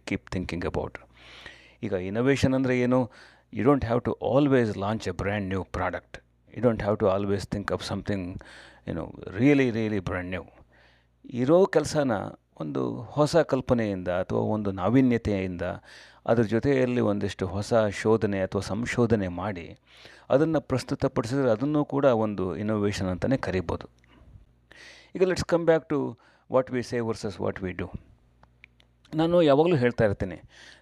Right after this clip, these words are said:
ನೀವು ಪ್ರೊಫೆಷನಲ್ ರಂಗದಲ್ಲಿರ್ಬೋದು ಅಥವಾ ಈ ಒಂದು, ಆ, ಪ್ರೈವೇಟ್, ಒಂದು ಖಾಸಗಿ ರಂಗದಲ್ಲಿರ್ಬೋದು ಅಥವಾ ಒಂದು ಕಮ್ಯುನಿಟಿ ವಿಚಾರದಲ್ಲಿರ್ಬೋದು, ನಾವು ಆಡೋ ಮಾತಿಗೆ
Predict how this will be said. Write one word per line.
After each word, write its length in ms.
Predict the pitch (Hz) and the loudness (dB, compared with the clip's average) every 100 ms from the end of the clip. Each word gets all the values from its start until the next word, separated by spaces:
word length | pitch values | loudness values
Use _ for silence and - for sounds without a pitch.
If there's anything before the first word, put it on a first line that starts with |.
| - | -2
ನೀವು 320 | 117 110 107 | 2 2 0
ಪ್ರೊಫೆಷನಲ್ 760 | - 110 143 127 - 143 131 - | 2 2 2 0 2 2 2 0
ರಂಗದಲ್ಲಿರ್ಬೋದು 960 | - 110 113 107 98 92 92 90 90 92 | 0 0 2 2 2 0 -2 -4 -4 -6
ಅಥವಾ 640 | 101 - 147 110 113 131 - - _ | -6 0 2 2 0 -10 -20 -20 _
ಈ 100 | - | -2
ಒಂದು, 720 | 120 107 107 101 101 101 107 - - _ - | 0 2 0 0 0 -2 -6 -14 -20 _ -12
ಆ, 40 | |
ಪ್ರೈವೇಟ್, 540 | - 127 170 151 104 98 | -2 4 4 4 0 -2
ಒಂದು 200 | 92 95 | -6 -6
ಖಾಸಗಿ 580 | - - 139 165 139 117 | -4 0 0 0 -2 0
ರಂಗದಲ್ಲಿರ್ಬೋದು 840 | 110 104 98 92 87 87 87 87 | 0 0 0 -2 -2 -2 -2 -4
ಅಥವಾ 180 | - 143 | 0 2
ಒಂದು 220 | 123 107 | 4 2
ಕಮ್ಯುನಿಟಿ 500 | - 120 156 151 120 | 0 2 2 4 4
ವಿಚಾರದಲ್ಲಿರ್ಬೋದು, 1000 | 107 - 98 95 90 87 90 87 90 - _ _ - - _ - | 2 2 2 2 -2 -6 -8 -8 -12 -14 _ _ -20 -20 _ -2
ನಾವು 400 | 127 135 127 120 | 2 2 2 0
ಆಡೋ 340 | - 110 143 | 2 2 2
ಮಾತಿಗೆ 840 | 120 107 110 - 101 110 220 214 | 2 0 -4 -4 -4 -4 -6 -12